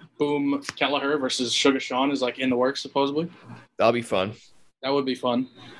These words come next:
Speaker 1: And then what was the other one I wanted to point out? Um, uh, Jorge Masvidal, Leon Edwards.
Speaker 2: Oh,
Speaker 1: is
Speaker 2: yes.
Speaker 1: supposedly, supposedly in the works.
Speaker 2: Leon Edwards is terrible. I'm just gonna say that right now.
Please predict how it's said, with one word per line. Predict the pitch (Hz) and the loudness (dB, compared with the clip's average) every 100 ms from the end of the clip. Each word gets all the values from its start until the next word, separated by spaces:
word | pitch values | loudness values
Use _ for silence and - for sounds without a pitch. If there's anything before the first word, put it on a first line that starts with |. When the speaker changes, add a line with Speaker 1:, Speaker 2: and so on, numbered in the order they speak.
| - - - _ | -20 -20 -20 _
Speaker 1:
And | 135 131 | -4 0
then | 131 131 127 127 | 2 2 2 0
what | 131 | -2
was | 131 123 | 0 2
the | 120 | 2
other | |
one | 120 117 | 2 0
I | |
wanted | 113 117 117 | -2 -2 -2
to | 113 | -2
point | 113 123 120 | -2 0 0
out? | 113 117 - | -2 -6 -4
Um, | 123 120 113 117 113 120 - - - _ _ - - - - - - - - _ _ _ - - - - - - - _ - | 0 2 2 0 -4 -6 -12 -20 -20 _ _ -4 -4 -10 -8 -8 -14 -20 -20 _ _ _ -20 -20 -16 -16 -16 -20 -20 _ -6
uh, | 123 120 120 123 - | 0 2 2 0 -2
Jorge | 165 165 151 | -2 0 0
Masvidal, | 151 143 135 127 | 0 0 0 0
Leon | 135 127 | 2 0
Edwards. | 127 120 104 - - - - - - - - - _ _ | 0 -2 -2 0 0 -2 -8 -16 -16 -20 -20 -20 _ _
Speaker 2:
Oh, | 120 | -2
Speaker 1:
is | 110 | 0
Speaker 2:
yes. | 107 98 - - - | 0 0 -2 -8 0
Speaker 1:
supposedly, | 120 110 107 - - 120 - - - - - | 2 2 -2 -10 -12 -10 -12 -16 -20 -20 -10
supposedly | - - - 143 135 123 117 | -2 -2 2 2 2 0 -2
in | 110 | -2
the | 104 | -2
works. | 98 92 - 147 | -2 -2 -6 -6
Speaker 2:
Leon | 160 311 330 | -2 0 0
Edwards | 143 156 143 120 | 0 0 -2 -2
is | 110 | -2
terrible. | - 127 117 117 107 | -2 0 2 0 0
I'm | - 185 | 0 0
just | 190 | 0
gonna | 147 | -2
say | 123 123 | 0 0
that | 113 107 | 0 0
right | 107 - | -2 -2
now. | 110 101 | 0 0